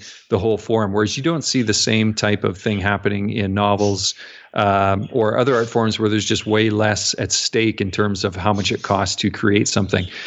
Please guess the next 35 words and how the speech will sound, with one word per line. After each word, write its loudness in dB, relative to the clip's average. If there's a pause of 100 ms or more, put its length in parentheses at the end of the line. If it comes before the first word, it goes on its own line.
(260)
So 2
personally, 0
right 2
now, 2
I'm 2
actually 0
working -2
more 0
in 2
the 0 (100)
world 2
of, 0
uh, 2
book -2
publishing 0
and -2
that 0
sort 0
of -6
thing, 2
just -2
because 0
there's 2
a 4
lot 2
more 2
freedom 2
to -4
tell 2
the 0
stories 0
that 0
you 0
wanna 0
tell, 0